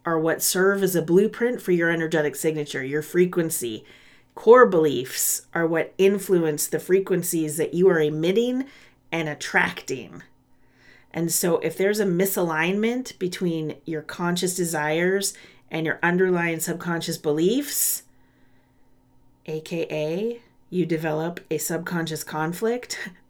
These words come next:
this is where we can run into resistance and self-sabotage. So now that you have a better understanding of the types of beliefs, I want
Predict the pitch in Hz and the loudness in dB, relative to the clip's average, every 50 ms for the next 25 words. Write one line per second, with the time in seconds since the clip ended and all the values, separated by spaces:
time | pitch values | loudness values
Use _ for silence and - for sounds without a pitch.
0 | _ - 160 180 196 202 196 - 233 226 220 190 202 190 180 175 180 180 180 180 | _ -4 2 4 4 4 4 2 0 0 2 2 2 4 4 6 4 4 4 2
1 | 196 190 170 147 151 151 156 165 165 170 180 175 175 170 160 156 147 143 - - | -2 0 0 0 0 0 -2 -4 -4 -4 -2 0 0 0 0 0 -2 -2 -2 -4
2 | 180 165 170 175 - - 160 160 156 - 156 151 151 - - 165 170 175 180 180 | -4 -4 -4 -6 -8 -6 -6 -6 -4 -2 -2 -4 -4 0 2 4 4 4 4 2
3 | 175 170 143 127 117 - - - - - - - _ _ _ _ _ _ _ _ | -2 -2 -4 -4 -4 -6 -10 -10 -10 -10 -12 -14 _ _ _ _ _ _ _ _
4 | _ _ _ _ _ _ - - - - - - _ _ _ _ _ _ _ _ | _ _ _ _ _ _ -20 -20 -20 -20 -20 -20 _ _ _ _ _ _ _ _
5 | _ _ _ _ _ _ _ _ _ _ _ _ _ _ _ _ _ _ _ _ | _ _ _ _ _ _ _ _ _ _ _ _ _ _ _ _ _ _ _ _
6 | _ _ _ - - - 202 196 202 214 220 220 233 262 277 294 285 285 277 254 | _ _ _ -8 0 2 2 4 4 4 2 0 0 0 0 0 -2 -2 -2 -2
7 | 240 220 208 214 214 214 202 - 185 190 180 175 - - - 208 196 190 196 196 | -2 0 0 2 2 4 4 4 2 0 -2 -4 -4 -2 -2 0 0 0 0 0
8 | 190 180 156 160 147 135 - 202 202 202 202 - - 196 190 196 190 190 185 190 | 0 0 -2 -2 -4 -4 0 2 2 2 0 0 -4 -4 0 2 4 6 6 8
9 | 190 185 190 185 - - - - - - - - - _ _ _ _ _ _ _ | 6 6 4 2 -2 -4 -4 -4 -4 -4 -6 -10 -16 _ _ _ _ _ _ _
10 | _ _ _ _ _ _ _ _ - - 165 160 160 160 165 175 190 196 202 214 | _ _ _ _ _ _ _ _ -10 -6 -4 -4 -4 -4 -2 -2 -2 0 0 -2
11 | 226 196 - | -4 -4 -8